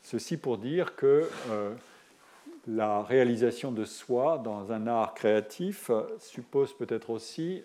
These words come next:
euh, la dimension, euh, agonistique ou la rivalité, euh, ne serait-ce que pour progresser. Et vous allez voir comment. Pline, euh, lui,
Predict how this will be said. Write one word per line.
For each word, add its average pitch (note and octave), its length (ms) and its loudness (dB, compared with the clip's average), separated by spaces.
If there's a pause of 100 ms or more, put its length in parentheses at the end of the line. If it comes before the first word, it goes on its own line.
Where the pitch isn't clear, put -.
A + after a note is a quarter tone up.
(120)
euh, A2 260 0
la A2+ 120 -2
dimension, A#2 760 -2
euh, G#2+ 220 0
agonistique B2 760 -2 (580)
ou B2+ 100 -2
la B2 140 8
rivalité, B2 840 2 (160)
euh, G2 240 2 (180)
ne G2 60 -6
serait-ce A#2 320 -2
que A#2+ 100 0
pour B2+ 380 0
progresser. G#2+ 560 -2 (800)
Et C3 60 -2
vous A2 140 0
allez A2 120 4
voir B2 220 0
comment. G#2 340 -2 (1400)
Pline, E3+ 460 4 (100)
euh, B2 300 6
lui, F3+ 420 0